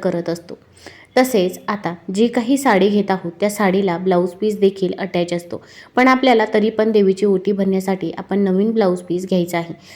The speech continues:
आणि त्यानेच आपल्याला ही ओटी भरायची आहे. मग अगदी आपण हिरव्या रंगाचा खण घेतला तरी पण चालेल. आता यानंतर आपल्याला घ्यायचे आहे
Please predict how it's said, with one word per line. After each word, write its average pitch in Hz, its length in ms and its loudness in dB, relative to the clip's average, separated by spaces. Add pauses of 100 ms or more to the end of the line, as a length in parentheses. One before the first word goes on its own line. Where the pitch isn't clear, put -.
(140)
आणि 240 160 4
त्यानेच 240 460 2
आपल्याला 185 420 2
ही 240 140 2
ओटी 208 320 4
भरायची 185 360 0
आहे. 165 160 -2 (380)
मग 233 160 4
अगदी 214 280 4
आपण 185 320 -2
हिरव्या 196 320 2
रंगाचा 190 380 -2 (100)
खण 202 280 0
घेतला 202 400 -2
तरी 165 140 0
पण 175 200 -2
चालेल. 170 260 -4 (380)
आता 226 180 2
यानंतर 277 480 6
आपल्याला 208 460 0
घ्यायचे 202 320 0
आहे 175 220 -4